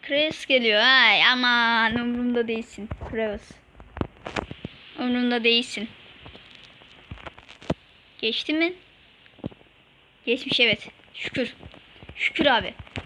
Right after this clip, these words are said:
Şimdi ilk önce üst kata gidiyorum. Zaten önceki videodan amacı anlarsınızdır. Anlatmaya gerek yok. Görüyorsunuz. Yedi.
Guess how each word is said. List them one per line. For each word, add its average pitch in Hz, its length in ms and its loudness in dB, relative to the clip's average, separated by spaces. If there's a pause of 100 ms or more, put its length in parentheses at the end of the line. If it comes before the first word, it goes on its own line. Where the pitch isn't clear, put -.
(520)
Şimdi 302 440 -2 (400)
ilk 320 260 -6
önce 285 300 -4
üst 302 160 -8
kata 269 200 -4
gidiyorum. 226 460 -4 (840)
Zaten 240 280 -6
önceki 254 400 -4
videodan 269 380 2
amacı 262 380 2
anlarsınızdır. 247 1120 -2
Anlatmaya 233 540 -2
gerek 233 360 0
yok. 262 120 0 (420)
Görüyorsunuz. 226 540 2 (1160)
Yedi. 277 340 4